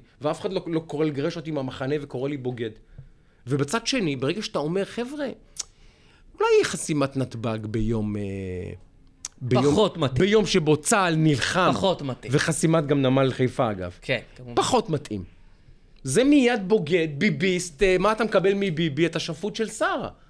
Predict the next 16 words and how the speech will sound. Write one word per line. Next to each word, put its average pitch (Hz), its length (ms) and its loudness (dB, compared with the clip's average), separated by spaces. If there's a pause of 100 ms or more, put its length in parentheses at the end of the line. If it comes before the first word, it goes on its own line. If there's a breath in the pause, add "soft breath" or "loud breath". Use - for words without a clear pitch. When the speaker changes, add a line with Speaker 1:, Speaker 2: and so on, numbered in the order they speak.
(360 soft breath)
Speaker 1:
עכשיו, 147 280 -2
זה... 117 200 -6 (120)
אז, 104 220 -12 (140)
אני, 92 100 -12 (180)
אני, 92 100 -12 (300)
אני 120 200 -6
המום, 185 440 0 (200)
אני 139 240 -2
המום. 156 520 -2 (420 soft breath)
עכשיו, 135 240 -6
אה, 113 60 -4 (440)
כתבתי 165 320 -8
לה, 147 60 -4
תקשיבי, 170 460 -6 (520 soft breath)
Speaker 2:
אגב, 117 260 2
Speaker 1:
אה, - 20 -6